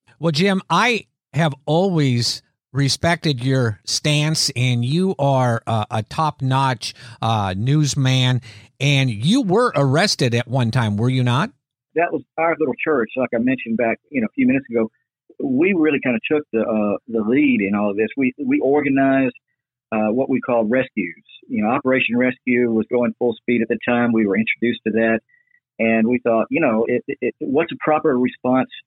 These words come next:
Speaker 2: to murder? If we really believe that abortion is murder, what's a proper response? You know, our little church organized these rescues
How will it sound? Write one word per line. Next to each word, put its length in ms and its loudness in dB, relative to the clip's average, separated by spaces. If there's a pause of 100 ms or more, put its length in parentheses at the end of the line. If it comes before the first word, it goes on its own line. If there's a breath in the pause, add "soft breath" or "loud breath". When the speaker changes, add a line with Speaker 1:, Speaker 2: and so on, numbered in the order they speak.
(120)
Speaker 2:
to 60 0
murder? 380 0
If 140 -14
we 160 0
really 240 0
believe 400 0
that 160 0
abortion 400 -4
is 60 -18 (100)
murder, 240 2
what's 240 -2
a 80 -20
proper 260 -2
response? 480 -2 (720 soft breath)
You 140 0
know, 200 2 (280)
our 200 2
little 220 0
church 360 0
organized 580 0
these 160 -4
rescues 520 0